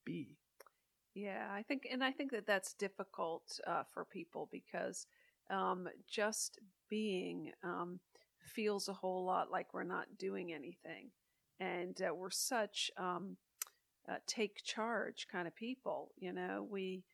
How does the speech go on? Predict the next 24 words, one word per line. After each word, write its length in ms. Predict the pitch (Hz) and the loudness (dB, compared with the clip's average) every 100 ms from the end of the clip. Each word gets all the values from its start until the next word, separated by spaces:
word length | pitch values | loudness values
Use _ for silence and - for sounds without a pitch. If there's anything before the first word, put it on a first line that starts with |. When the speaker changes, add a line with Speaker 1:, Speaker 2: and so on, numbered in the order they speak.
| _ _ _ | _ _ _
Speaker 2:
we 260 | 202 196 190 | 0 2 2
are 140 | - | 2
able 340 | 202 233 233 - | 2 2 2 -4
to 180 | - 185 | -4 -4
do 540 | - 190 185 185 185 | 0 2 2 0 -2
so 320 | - - 269 277 | 0 2 4 4
many 240 | 214 180 | 2 0
things 640 | - 196 202 208 185 - - _ | -4 -4 -2 -2 -4 -4 -8 _
for 140 | 185 | -2
ourselves 800 | 170 180 - 185 196 254 254 - | 0 0 2 4 6 4 4 -2
and 200 | 180 175 | -2 0
need 300 | 202 269 339 | 4 6 6
to 140 | - 202 | 4 2
do 180 | 175 170 | 0 0
so 240 | - 180 | 2 2
many 220 | 165 170 | 0 -4
things 420 | - 180 151 170 | -2 -4 -2 -4
for 160 | - 156 | -4 -4
ourselves. 600 | 139 - - 175 185 - - - - - _ _ | -4 -2 2 4 2 -4 -14 -20 -20 -20 _ _
Uh, 220 | 196 180 - | 2 2 2
and 200 | 196 185 | 0 0
even 440 | - 220 202 185 190 | 0 0 4 2 2
in, 420 | - 190 185 180 | 0 2 2 0
um, 380 | - 180 165 151 | -2 -2 -2 -6